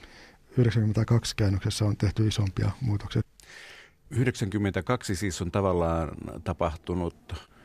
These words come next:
Speaker 2: jonkinlainen vallankumous, vallankumous tapahtui
Speaker 1: <laughs>
Speaker 2: myös tuhat viisisataaluvulla, ja se tuhat viisisataaluvun vallankumous lähti Saksasta. Onko
Speaker 1: Kyllä.
Speaker 2: tämä tuhat yhdeksänsataaluvun lopun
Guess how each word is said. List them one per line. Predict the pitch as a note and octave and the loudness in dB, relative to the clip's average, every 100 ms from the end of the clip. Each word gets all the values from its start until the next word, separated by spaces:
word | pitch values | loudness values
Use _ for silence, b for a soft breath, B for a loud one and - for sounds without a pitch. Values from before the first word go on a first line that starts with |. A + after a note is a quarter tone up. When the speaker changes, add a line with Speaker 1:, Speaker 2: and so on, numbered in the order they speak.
| B B B | B B B
Speaker 2:
jonkinlainen | F#2+ F2 E2 D2+ D#2 | -2 0 2 0 0
vallankumous, | A2+ A2 F#2 F#2+ F2+ F2 F2 - - | 2 4 2 0 0 0 -2 -6 -2
vallankumous | F#2+ F#2+ E2+ F2+ F2 | 0 2 0 -2 -2
tapahtui | F#2 E2 E2 - - | -2 -4 -6 0 0
Speaker 1:
<laughs> | |
Speaker 2:
myös | F#2 F2+ | 2 -2
tuhat | F2+ D#2+ G2+ | -2 -4 0
viisisataaluvulla, | C3 A2+ G#2 - G2+ G2+ G2+ G2 F#2+ D#2+ B B B B B | 0 0 -2 0 2 2 2 2 0 -2 B B B B B
ja | F#2+ F#2+ - | 0 0 -2
se | - F#2 F#2+ | -2 -4 0
tuhat | G#2+ C#3 | 0 2
viisisataaluvun | C3 G2 F#2 F2 F2 F#2 | 0 0 0 2 2 2
vallankumous | G2+ F#2 F2 F2 E2+ | 2 2 0 -4 -2
lähti | E2 - F#2 - - | -4 -2 -4 -4 -10
Saksasta. | - - E2 - - - A1+ - - B1 - | -8 0 0 -2 -10 -8 -8 -10 -10 -12 -6
Onko | B2 D3 | -6 -2
Speaker 1:
Kyllä. | F#3 | 0
Speaker 2:
tämä | F#3 F#3 E3+ - - | 2 2 0 -6 -4
tuhat | A#2 B2 | -2 0
yhdeksänsataaluvun | A#2+ A2 G2 F#2+ G2 | -2 0 2 2 2
lopun | B2 A2+ F2+ | 2 2 -2